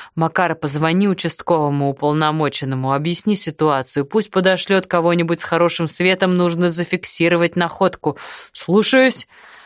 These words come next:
"А мы пока дойдём до конца. Может быть, там ещё для нас сюрпризы приготовлены". "Всё понял, Даниил Владимирович, будет сделано". Оставив помощника, инспектор со своей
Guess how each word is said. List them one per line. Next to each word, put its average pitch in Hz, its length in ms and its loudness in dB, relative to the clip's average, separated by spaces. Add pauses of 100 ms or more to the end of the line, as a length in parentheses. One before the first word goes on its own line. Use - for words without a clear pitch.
(120)
"А 151 120 -2
мы 190 400 2
пока 196 440 0
дойдём 185 540 2
до 185 80 2
конца. 190 640 0
Может 147 440 0
быть, 165 180 0
там 170 220 -2
ещё 190 380 0
для 147 220 -2
нас 139 220 -2
сюрпризы 139 540 -4
приготовлены". 139 920 -2 (480)
"Всё 214 220 0
понял, 233 400 4
Даниил 208 340 4
Владимирович, 175 720 2
будет 208 340 2
сделано". 170 680 0 (320)
Оставив 165 520 0
помощника, 165 800 0
инспектор 190 680 -2
со - 180 -4
своей 147 640 -2